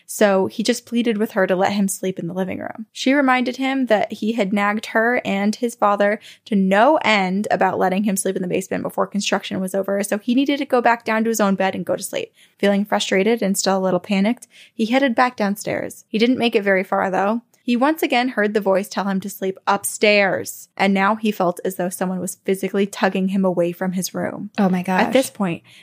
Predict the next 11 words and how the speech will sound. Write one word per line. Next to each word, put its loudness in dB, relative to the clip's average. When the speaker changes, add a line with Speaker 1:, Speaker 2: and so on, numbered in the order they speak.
Speaker 1:
there 4
was 0
no 2
way 2
that 0
he -8
was -8
sleeping -2
in -4
this -8
basement. -8